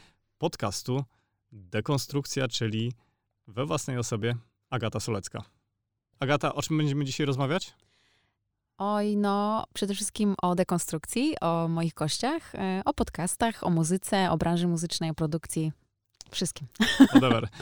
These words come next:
Speaker 1: Dobra, słuchajcie, zapraszam do wysłuchania całego odcinka i tyle. Pozdrawiamy was serdecznie.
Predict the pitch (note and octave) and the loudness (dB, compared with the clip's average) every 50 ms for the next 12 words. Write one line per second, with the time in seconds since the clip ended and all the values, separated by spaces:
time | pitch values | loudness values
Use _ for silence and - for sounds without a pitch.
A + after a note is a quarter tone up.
0 | D#4+ E4+ F4+ F4 C#3 C3 B2 B2+ A#2+ A#2 - - C#3 B2 - C#3 A2+ C3 A#2+ C3+ | 0 0 2 2 4 4 6 6 4 4 4 2 2 2 2 2 2 2 2 2
1 | C#3+ A#2 D3 C3 B2+ A#2+ A#2+ B2+ C3 C3 B2+ B2+ A#2+ - C3 A#2+ A2+ A2+ A2+ - | 2 2 2 2 2 0 0 0 0 0 0 0 0 0 0 0 2 0 0 -2
2 | - - D3 C3 - C#3 B2+ A#2+ A#2+ A#2+ - - _ _ _ _ _ C#3 D3 - | -2 -2 -2 0 2 2 2 2 2 0 -4 -12 _ _ _ _ _ -8 -4 0
3 | - E4 D#4 D#3 A2+ G#2 G2+ - _ _ _ _ - C3 D3 F3 E3+ F#3+ D3+ A#2 | 2 4 4 4 2 2 -2 -8 _ _ _ _ -4 -2 0 0 0 2 0 0
4 | G#2+ F#2+ G#2 - - A2 F#2+ G2 - - A#2+ A#2 | 0 -2 -4 -4 -6 -8 -8 -8 -8 -8 -8 -10